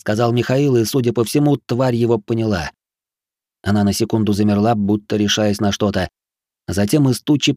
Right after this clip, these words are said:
показалось покалеченное тело в знакомой форме.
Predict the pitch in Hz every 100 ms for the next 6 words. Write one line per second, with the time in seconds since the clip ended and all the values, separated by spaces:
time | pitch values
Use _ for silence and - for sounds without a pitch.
0 | - 120 120 117 127 110 - 117 117 120
1 | 120 113 107 123 113 107 110 107 110 107
2 | 104 104 80 76